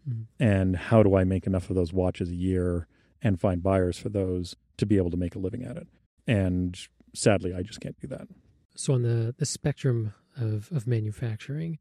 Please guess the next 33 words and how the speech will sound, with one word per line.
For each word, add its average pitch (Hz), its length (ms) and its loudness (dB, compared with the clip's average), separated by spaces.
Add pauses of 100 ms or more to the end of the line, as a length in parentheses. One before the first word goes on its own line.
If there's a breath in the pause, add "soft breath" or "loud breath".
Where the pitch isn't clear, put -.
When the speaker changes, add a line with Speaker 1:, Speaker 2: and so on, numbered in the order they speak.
(220)
Speaker 1:
and, 139 160 -4
and 117 100 -4
craft, 110 420 -2 (520)
uh, 131 140 -6
where 139 240 2
does, 127 340 0
uh, 147 220 -4
Christian 123 340 -4
Lass's 113 720 -4
technique 117 440 -6
land? 120 220 0
Is 110 120 -4
it 120 80 -2
more 123 180 2
on 120 80 0
that, 120 240 -2
that 123 140 -4
handcrafted 123 640 -2
one-off 123 440 0 (300)
piece 139 220 -6
side 135 160 -2
of 131 100 -6
things, 139 300 -2
or, 135 340 -4
or 131 60 -2
is 127 80 -2
it 131 100 -4
more 131 160 -4
the 135 280 -6
industrialized 131 800 -6
C - 200 -6
N 127 100 -4
C 143 400 -6